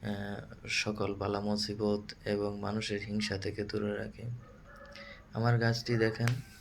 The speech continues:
ফল ধরেছে এবং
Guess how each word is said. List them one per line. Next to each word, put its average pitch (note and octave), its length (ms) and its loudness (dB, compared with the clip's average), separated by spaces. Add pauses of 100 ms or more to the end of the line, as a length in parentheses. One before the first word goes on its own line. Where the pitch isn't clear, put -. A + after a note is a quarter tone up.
(3750)
ফল B2+ 280 6
ধরেছে C3 480 6
এবং C3+ 680 4